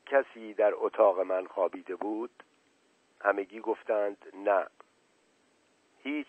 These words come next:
نگفتم و دانستم که باید دیگر در این زمینه چیزی نگویم، وگرنه به جنون و مالی خولیا متهم خواهم شد و تصور این اتهام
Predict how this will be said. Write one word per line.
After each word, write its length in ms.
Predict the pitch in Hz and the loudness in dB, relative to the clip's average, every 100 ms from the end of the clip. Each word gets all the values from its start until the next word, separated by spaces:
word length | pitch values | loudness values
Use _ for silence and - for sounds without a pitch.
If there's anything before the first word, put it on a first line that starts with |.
| - | -8
نگفتم 680 | 107 127 127 117 - 107 101 _ _ _ _ _ - _ | 0 2 2 0 2 2 2 _ _ _ _ _ -20 _
و 80 | 123 | 6
دانستم 580 | 127 127 147 - 139 123 | 8 8 4 4 2 2
که 120 | - | -2
باید 500 | - 120 113 135 139 _ _ _ _ | 6 6 8 4 4 _ _ _ _
دیگر 340 | 117 117 147 151 | -16 6 8 8
در 260 | 117 113 | 8 2
این 280 | - 117 104 | 2 -10 -2
زمینه 420 | 110 107 110 120 | 0 0 -4 -6
چیزی 400 | 131 - 135 127 | -6 -10 -8 -6
نگویم، 560 | 127 139 135 104 90 82 78 _ _ | 4 4 4 -2 -4 -6 -8 _ _
وگرنه 560 | 104 98 104 101 113 123 | -4 0 -2 -2 0 -2
به 180 | 123 110 | 0 -8
جنون 640 | - 104 101 123 135 120 | -4 -4 -2 -4 -4 0
و 120 | 110 | 2
مالی 460 | 104 101 101 92 95 | 2 0 0 -2 -8
خولیا 560 | - 101 92 95 113 127 | -12 -12 -10 2 4 6
متهم 540 | 104 _ - 80 80 | 2 _ -10 -8 -8
خواهم 420 | - 78 73 76 - | -10 -8 -8 -8 -12
شد 140 | - 71 _ _ _ _ _ _ | -14 -16 _ _ _ _ _ _
و 60 | 98 | -8
تصور 640 | - 104 101 87 - 95 | -4 -2 0 -2 0 -4
این 280 | 92 98 87 95 | -4 -8 -12 -12
اتهام 720 | _ - 82 104 120 120 | _ -6 2 4 6 4